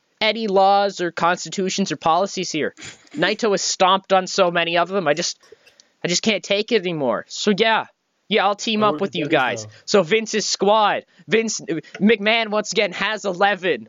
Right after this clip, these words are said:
Speaker 1: Rest in peace, No Way Jose. As David Otunga has joined Vince McMahon's team, bringing it to Vince McMahon, Chris Jericho,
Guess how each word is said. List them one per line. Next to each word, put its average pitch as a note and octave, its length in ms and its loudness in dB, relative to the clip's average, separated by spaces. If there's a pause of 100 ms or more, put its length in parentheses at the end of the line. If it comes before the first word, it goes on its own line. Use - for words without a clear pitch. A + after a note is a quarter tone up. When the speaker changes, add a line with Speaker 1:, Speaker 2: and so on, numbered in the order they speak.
Speaker 1:
Rest F#3+ 260 0
in F3+ 120 -4
peace, G3+ 260 -2
No F#3+ 100 4
Way F#3 140 4
Jose. E3+ 500 0 (320)
As E3 180 -2
David G#3 300 -2
Otunga F#3+ 540 0
has D3+ 180 -6
joined F3+ 460 2
Vince G#3 180 -2
McMahon's F#3 420 -2
team, G3 200 -2
bringing F#3+ 320 0
it F3+ 120 2
to F#3+ 180 0
Vince G3+ 240 -2
McMahon, F3+ 400 0
Chris - 260 -4
Jericho, E3+ 540 2